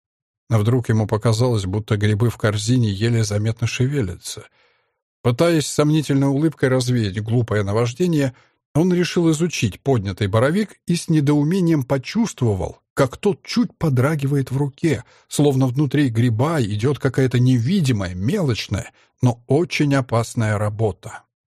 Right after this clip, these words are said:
Он осторожно разломил шляпку и обомлел. Вся мякоть была пронизана сероватыми червоточинами, однако вместо обыкновенных жёлтых личинок внутри копошились, извиваясь, крошечные чёрные гадючки.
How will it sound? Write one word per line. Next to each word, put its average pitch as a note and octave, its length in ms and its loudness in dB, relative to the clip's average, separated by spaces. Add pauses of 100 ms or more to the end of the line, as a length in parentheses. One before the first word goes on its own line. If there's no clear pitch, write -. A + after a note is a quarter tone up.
(420)
Он B2 220 2
осторожно A#2 640 0
разломил A#2+ 500 0
шляпку - 480 -2
и G#2+ 40 2
обомлел. G#2 640 -2 (540)
Вся C3+ 380 0
мякоть A2+ 520 -2
была C3 280 -4
пронизана D3+ 580 0
сероватыми C3 720 0
червоточинами, A#2+ 1080 -2 (240)
однако C#3 480 2
вместо D3+ 420 0
обыкновенных C#3+ 640 2
жёлтых C3 460 0
личинок B2+ 640 0
внутри G#2+ 320 0
копошились, C#3+ 840 0
извиваясь, B2+ 640 0
крошечные C3+ 840 -2
чёрные A#2+ 600 0
гадючки. A2 840 -4